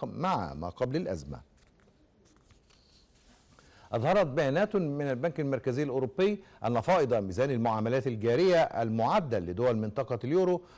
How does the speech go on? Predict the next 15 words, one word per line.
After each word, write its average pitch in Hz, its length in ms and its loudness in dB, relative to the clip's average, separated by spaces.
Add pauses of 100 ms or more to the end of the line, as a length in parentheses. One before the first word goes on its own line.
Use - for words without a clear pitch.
(120)
والبالغ 127 600 2
عددها 170 540 2
تسع، 123 460 -2 (160)
تسع 170 360 -2
عشرة 110 340 -4
دولة، 160 360 0 (380)
انكمش 202 420 0
إلى 185 200 4
ستة 160 380 -4
عشر 170 220 -2
وستة 147 500 -2
من 123 140 0
عشرة 139 340 0
مليار 120 540 0
يورو 127 440 2